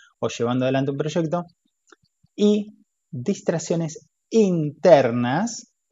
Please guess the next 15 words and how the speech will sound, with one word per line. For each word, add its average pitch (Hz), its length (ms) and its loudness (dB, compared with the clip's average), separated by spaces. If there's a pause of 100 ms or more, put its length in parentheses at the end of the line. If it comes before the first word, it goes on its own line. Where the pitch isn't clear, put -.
(220)
internas, 151 800 0 (280)
si - 140 -6
yo 156 220 0
quiero 160 260 4
tener, 143 360 -2 (300)
evitar 127 440 2
las 120 180 0
distracciones 131 720 -6
internas, 156 960 0 (120)
necesito 160 680 0
tener 165 200 0
la 170 120 4
disciplina 170 520 0
para 139 200 2
practicar 131 520 0